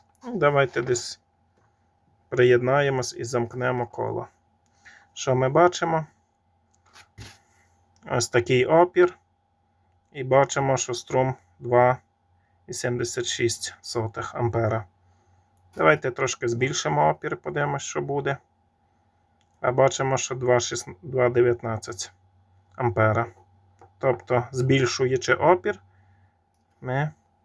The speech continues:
зменшуємо струм. Давайте ще трошки. Десь тут приєднаємось. Бачимо, що струм упав до один і сімдесят два ампера, а напруга — чотири вольт.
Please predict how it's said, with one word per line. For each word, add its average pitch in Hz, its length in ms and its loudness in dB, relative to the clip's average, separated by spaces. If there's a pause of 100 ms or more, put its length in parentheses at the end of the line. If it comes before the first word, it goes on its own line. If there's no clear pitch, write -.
(440)
зменшуємо 127 680 2
струм. 113 440 0 (920)
Давайте 127 360 0
ще 151 200 0
трошки. 147 460 -8 (1500)
Десь 120 260 -16
тут - 200 -10
приєднаємось. 143 920 -2 (800)
Бачимо, 131 480 0
що - 160 -6
струм 139 340 -2
упав 127 400 2
до 127 80 0
один 123 340 0
і 123 60 -2
сімдесят 120 520 -4
два 117 140 2
ампера, 156 540 2 (440)
а 117 260 2 (360)
напруга — 156 580 0 (260)
чотири 123 380 -2
вольт. 110 420 -4